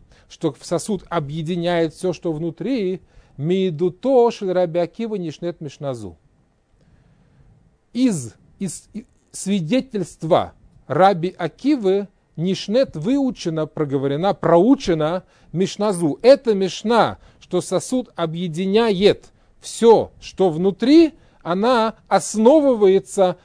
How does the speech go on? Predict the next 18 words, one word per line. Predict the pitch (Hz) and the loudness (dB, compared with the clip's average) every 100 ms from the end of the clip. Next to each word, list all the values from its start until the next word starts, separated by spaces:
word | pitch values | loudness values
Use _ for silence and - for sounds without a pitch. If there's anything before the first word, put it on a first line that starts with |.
| _ | _
на | 165 196 | -4 -4
словах | - 196 185 262 240 - - _ | 0 0 4 4 2 -2 -8 _
Раби | 160 190 214 185 214 | 0 2 2 0 -4
Акивы. | 185 185 180 120 90 - _ _ 135 | -4 -6 -4 -6 -8 -16 _ _ -4
Таня, | 175 147 101 170 _ - - | 0 0 -2 -14 _ -20 -6
Нан, | 151 127 | -2 -2
вернее, | 101 92 87 | -4 -12 -16
это | 120 | -12
мишна | 117 - 143 | -10 -4 -4
выдаёт. | 135 127 90 _ _ _ _ _ - | -2 -4 -6 _ _ _ _ _ -8
Осиф | 165 - 285 294 | -6 -2 -2 0
Раби | 233 220 | 0 2
Акива, | 208 202 170 | 0 0 0
добавил | 175 190 247 220 | 2 2 2 4
Раби | 190 175 | 4 2
Акива | 170 226 220 | -2 -4 -4
свидетельство, | 202 208 202 196 196 - _ _ - | -4 -6 -6 -2 -2 -4 _ _ -12
которое | 143 165 160 | -4 0 0